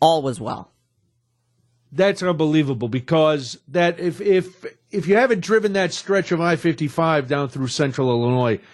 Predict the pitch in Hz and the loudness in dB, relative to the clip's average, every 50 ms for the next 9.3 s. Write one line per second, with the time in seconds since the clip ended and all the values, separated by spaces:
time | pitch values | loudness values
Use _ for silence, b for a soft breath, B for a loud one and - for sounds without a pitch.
0 | b b b b - 190 165 135 131 131 208 233 196 139 101 - - - _ _ | b b b b 0 0 0 0 0 2 2 2 2 0 -2 -6 -14 -20 _ _
1 | _ _ _ _ - 190 185 165 190 240 240 220 202 196 196 196 175 - 175 160 | _ _ _ _ 0 0 0 2 0 0 0 0 2 2 2 0 0 0 0 0
2 | 160 151 120 90 82 87 120 135 127 151 143 147 165 185 190 180 165 156 165 185 | 0 0 -2 -2 -2 -2 0 0 2 2 2 2 4 4 4 4 4 2 0 0
3 | 180 - b b b b b b b b - 127 127 127 127 123 123 120 117 113 | -4 -8 b b b b b b b b -2 0 2 2 2 2 2 2 2 2
4 | 113 113 113 - - 156 156 147 135 139 131 127 123 131 123 113 113 120 135 156 | 0 -2 -4 -2 0 0 0 0 0 0 -2 -2 -2 -2 -2 -2 -2 -4 -4 -6
5 | 156 b b b b b b b _ _ - 147 143 139 127 - - 160 147 143 | -8 b b b b b b b _ _ 0 0 2 0 -2 -4 -4 -2 -2 -2
6 | 139 - - 120 127 143 160 165 165 165 - 185 185 185 185 190 208 220 208 208 | -2 -2 0 2 2 2 2 0 0 -2 -2 -2 -2 0 0 0 0 0 -2 -2
7 | 196 _ _ _ _ _ _ _ _ _ _ - 127 117 127 165 214 208 107 - | -6 _ _ _ _ _ _ _ _ _ _ -14 -10 -8 -6 -4 -4 -6 -6 -8
8 | - - 139 170 190 180 165 180 214 202 143 147 165 185 190 190 175 175 208 185 | -6 -4 -2 0 2 2 2 2 2 0 0 -2 -2 -2 -2 -2 -2 0 0 0
9 | - - - - - - | -2 -4 -10 -14 -14 -14